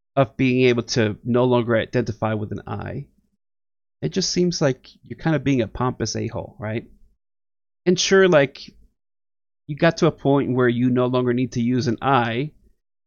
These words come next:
and that's awesome, but how can you share these ideas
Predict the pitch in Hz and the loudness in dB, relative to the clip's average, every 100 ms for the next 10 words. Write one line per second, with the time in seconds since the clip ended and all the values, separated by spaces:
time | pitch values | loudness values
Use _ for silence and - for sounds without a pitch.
0 | _ _ - 131 151 - 160 220 - 104 | _ _ -4 0 0 0 2 2 0 -2
1 | 113 156 - _ _ _ _ _ _ _ | -2 -6 -10 _ _ _ _ _ _ _
2 | _ - 147 - - 170 180 185 175 160 | _ 0 0 0 -2 0 2 2 4 4
3 | 151 143 - _ - - - 156 165 156 | 4 2 -4 _ -8 -6 -2 0 2 2
4 | 135 123 117 180 123 113 - - - | 2 0 0 0 0 0 -4 -6 -10